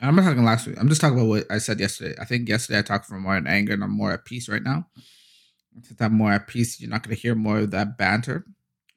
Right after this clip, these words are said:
But what I really do wanna talk about is, um, Israel versus Palestine, um, and what's happening between Israel and Palestine.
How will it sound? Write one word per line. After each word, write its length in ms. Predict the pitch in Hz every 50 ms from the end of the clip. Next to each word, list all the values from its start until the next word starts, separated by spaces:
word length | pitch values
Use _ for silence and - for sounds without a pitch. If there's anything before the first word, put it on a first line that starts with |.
| _
But 300 | - 117 135 - - -
what 220 | - 120 135 139 139
I 100 | 139 131
really 380 | 127 120 120 139 156 160 156
do 160 | 151 143 139 127
wanna 180 | 120 123 120
talk 300 | 117 - 120 120 120 -
about 340 | 107 113 110 113 117 117 - -
is, 320 | 104 101 101 101 101 101 - - -
um, 520 | 90 90 90 90 90 90 85 92 104 110 _ _ _ _ _ _ _ _ _ _
Israel 400 | - 117 120 117 117 107 104 104
versus 300 | 101 104 110 - - -
Palestine, 580 | - - 85 87 104 120 - - 69 69 - 190 - _ _ _ _ _ _ _ _ _ _ -
um, 480 | 87 101 110 110 110 107 98 90 113 - _ _ _ _ _ _ _ _ _ _ _ _
and 120 | - 113
what's 160 | 113 113 - -
happening 480 | 104 104 117 - - 127 123 123 117
between 340 | 110 117 - - 123 120 117
Israel 480 | - - 113 117 120 123 123 120 120 117
and 160 | 117 113 117
Palestine. 680 | 120 120 117 113 120 120 - 127 117 120 127 131 -